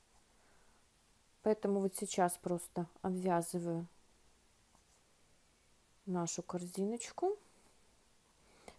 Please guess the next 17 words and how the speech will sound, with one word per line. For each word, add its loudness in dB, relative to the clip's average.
Ниточки -2
маленькие 2
прячу. -2
И 0
так 0
вяжу -2
до -2
конца -2
ряда. -2
Вот 6
я 8
провязала 6
ряд, 4
а, 2
столбиками 2
без 0
накида. 2